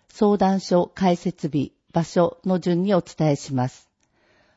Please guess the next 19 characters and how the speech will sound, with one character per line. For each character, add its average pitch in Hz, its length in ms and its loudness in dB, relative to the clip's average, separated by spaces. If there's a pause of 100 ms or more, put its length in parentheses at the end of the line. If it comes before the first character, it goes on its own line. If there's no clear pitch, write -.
(140)
五 185 140 4
月 202 300 2
十 214 240 2
四 165 140 4
日 - 480 -4
火 180 140 2
曜 180 320 2
日、 127 220 -4 (100)
シ - 140 -4
ャ 175 60 0
ル 147 140 0
ル。 113 220 -6 (520)
七 - 300 -4
月 196 260 0
九 185 140 0 (280)
日 - 280 0 (100)
火 175 140 2
曜 175 300 2
日、 127 200 -4